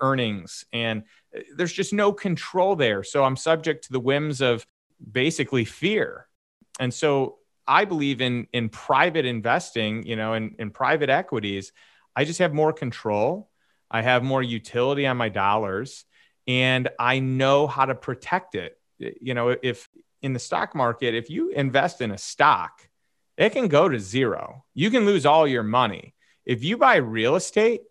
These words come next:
it's not gonna go to zero. There's intrinsic value built into an asset. It's not gonna be worth zero dollars. Even if it were and it got destroyed, you'd have insurance to replace it. So you're not, so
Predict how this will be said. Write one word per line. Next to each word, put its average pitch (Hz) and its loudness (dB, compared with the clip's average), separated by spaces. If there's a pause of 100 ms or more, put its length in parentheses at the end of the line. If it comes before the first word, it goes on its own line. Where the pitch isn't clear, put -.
(180)
it's 170 0
not 214 2
gonna 185 0
go 170 0
to 139 0
zero. 113 -2
There's 156 2
intrinsic 170 0
value 117 2
built 170 0
into 156 0
an 107 0
asset. 131 0 (100)
It's 131 -4
not 156 2
gonna 170 -2
be 139 -2
worth 160 2
zero 127 0
dollars. 113 -2 (360)
Even 233 2
if 226 2
it 147 2
were 170 4
and 143 2
it 139 -4
got 151 4
destroyed, 165 0
you'd 135 -4
have 165 2
insurance 165 -2 (140)
to 156 4
replace 202 0
it. - -10 (340)
So 165 0
you're 165 2
not, 202 2
so 170 -2